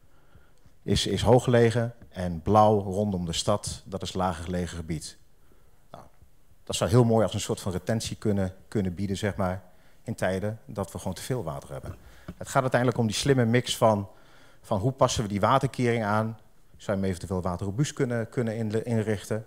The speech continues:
Dat je zegt van, nou, nou, we op onderdelen, op bepaalde delen van, van zo'n waterkering maken we hem overstroombaar. En dan gaan we dat wa-, water wat meer geleiden, zeg maar, richting buitengebied.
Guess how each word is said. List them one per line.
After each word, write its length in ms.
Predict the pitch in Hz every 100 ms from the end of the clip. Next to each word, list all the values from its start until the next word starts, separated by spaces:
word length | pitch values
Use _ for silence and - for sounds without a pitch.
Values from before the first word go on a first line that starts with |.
| -
Dat 140 | 101 -
je 60 |
zegt 160 | 87 90
van, 120 | 104
nou, 160 | 98 110
nou, 220 | 117 151
we 240 | 87 -
op 160 | 104 107
onderdelen, 580 | - 117 104 104 98 90 - -
op 100 | -
bepaalde 460 | 110 101 117 110 101
delen 260 | 117 117 104
van, 320 | 117 104 95
van 140 | 110
zo'n 120 | 101
waterkering 640 | 98 98 85 113 98 87 78 - - - -
maken 280 | 123 113 107
we 60 | 95
hem 120 | 92
overstroombaar. 880 | 98 90 - 135 139 120 120 123 - - - -
En 100 | 113
dan 80 | 110
gaan 180 | 120
we 60 | 110
dat 100 | 104
wa-, 220 | 101 98
water 300 | 104 107 110
wat 120 | 98
meer 180 | 104 98
geleiden, 360 | - 101 101 90
zeg 160 | 101
maar, 120 | 98 90
richting 340 | 95 - 90
buitengebied. 640 | 90 92 82 - - -